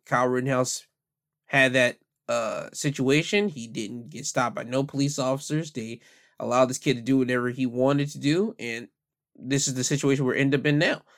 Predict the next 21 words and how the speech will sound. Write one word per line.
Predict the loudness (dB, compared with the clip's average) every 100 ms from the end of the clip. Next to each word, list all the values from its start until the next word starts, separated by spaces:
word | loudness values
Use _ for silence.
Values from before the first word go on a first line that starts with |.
| _ _
So | 0 0
Kyle | 4 4 4
Rittenhouse, | 4 2 2 2
right | 0 2
now, | 2
he | 2
still | 0 2
has | 4 4 2
to | -2
ride | 0 0 0
this | 2
out | 2 2
with | -2
his | -6
attorneys | -6 0 2 2 0
and | 0
everything | 2 0 0
else. | 0 0 -4 -16 _ _ _ _
What | 0 2 2
type | 2 2 0
of, | -4 -6 -14